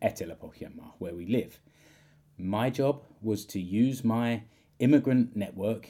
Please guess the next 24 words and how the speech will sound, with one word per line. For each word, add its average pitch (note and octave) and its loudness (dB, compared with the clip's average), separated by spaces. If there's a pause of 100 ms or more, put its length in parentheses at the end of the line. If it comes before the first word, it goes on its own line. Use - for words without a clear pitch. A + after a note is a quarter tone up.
in C#3 4
this A#2 2
area F2+ -2 (320)
to - -14
try B2 2
and A#2 6
get A2+ 4
one A#2+ 6
hundred A2 2
responses G2+ -2 (140)
to B2 0
a A#2 4
survey F#2+ 0 (640)
at B2 -6
the A#2 6
end G2+ 2
of F#2 -6
this, - -8 (100)
at G2+ -6
the G2 -4
end F2+ -6
of D#2 -10
this E2+ -12
project. - -14